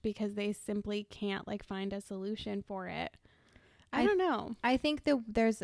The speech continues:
Speaker 2: an issue with the medical world. Um, not all doctors, I'm just, like, I just wanna put that out there.
Speaker 1: Yeah.
Speaker 2: There's great doctors out there that don't think this way. But I think the majority of the medical community,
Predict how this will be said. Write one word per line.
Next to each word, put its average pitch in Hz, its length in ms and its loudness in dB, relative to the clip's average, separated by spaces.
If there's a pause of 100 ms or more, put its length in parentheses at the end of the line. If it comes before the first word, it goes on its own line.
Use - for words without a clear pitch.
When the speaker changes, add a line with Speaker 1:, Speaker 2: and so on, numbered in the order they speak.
(120)
Speaker 2:
an 214 240 2
issue 202 400 4
with 190 240 2
the 196 40 2
medical 180 440 2
world. 190 480 2
Um, 185 320 2
not 311 240 4
all 202 260 4
doctors, 185 840 -2 (120)
I'm 180 300 0 (360)
just, - 520 -6 (800)
like, 190 180 0
I 185 80 4
just 190 120 0
wanna 196 160 0
put 208 200 4
that 190 120 2
out 165 160 2
there. 254 40 6 (100)
Speaker 1:
Yeah. 208 80 8
Speaker 2:
There's 175 240 -2
great 185 260 0
doctors 175 400 0
out 156 200 -2
there 170 160 2
that 170 180 0
don't 170 200 0
think 180 200 -4
this 175 200 -6
way. 170 240 -6 (300)
But 208 100 4
I 208 80 4
think 247 200 -2
the 277 100 2
majority 196 480 4
of 180 120 0
the 180 60 -6
medical 175 360 -2
community, 165 640 -4